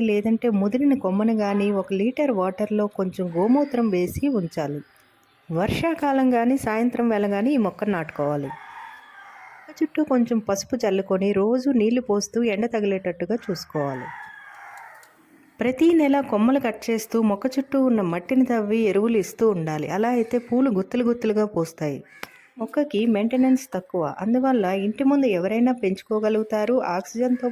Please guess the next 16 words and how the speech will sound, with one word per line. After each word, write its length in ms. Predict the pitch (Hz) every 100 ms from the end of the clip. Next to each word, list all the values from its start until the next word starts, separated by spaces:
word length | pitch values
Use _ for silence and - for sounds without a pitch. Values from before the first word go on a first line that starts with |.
| 233
పాటు 260 | 226 262 247
మంచి 220 | 208 262 269 185
డెకరేటివ్ 520 | 185 254 262 262 247 214
ఐటమ్గా 400 | 208 208 214 202
కూడా 180 | 196 233 240
ఉంటుంది. 380 | 185 165 156 147 _ _ _ _ _ _ 190 214
మొక్కలకి 420 | - 370 359 294 220
ఇన్ఫెక్షన్ 520 | 254 294 - 277 254
రాకుండా 400 | 214 214 226 226 226
ఈ 80 | 214 190
మొక్కల 260 | 180 - 285 208
దగ్గరలో 400 | 180 214 220 214 185
బంతి 280 | 185 247 302 277
లేదా 200 | 208 233 233
తులసి 240 | 208 - 247
మొక్కల్ని 340 | 247 196 220